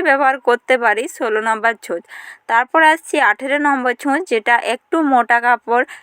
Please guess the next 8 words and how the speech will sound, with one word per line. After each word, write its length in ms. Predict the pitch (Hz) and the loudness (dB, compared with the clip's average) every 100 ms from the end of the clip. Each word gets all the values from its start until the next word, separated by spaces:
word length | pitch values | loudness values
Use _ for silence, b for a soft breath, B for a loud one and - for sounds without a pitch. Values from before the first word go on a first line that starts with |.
| B 202 | B -6
যেমন 420 | 202 233 233 262 269 _ 175 | 0 0 0 -2 -6 _ -2
গেঞ্জি 380 | 185 202 208 262 | 0 0 -2 -4
কাপড়, 420 | 294 254 - 226 226 | -2 -2 0 0 0
ব্যাগ 200 | 202 202 214 | 0 -2 -2
কাপড়, 360 | - 233 240 233 | -2 -2 0 0
বস্তা 380 | 196 202 - 247 | 0 -2 -2 -2
কাপড়, 300 | 254 247 247 - | -2 -2 -4 0
এরকম 360 | 226 240 311 | 0 2 0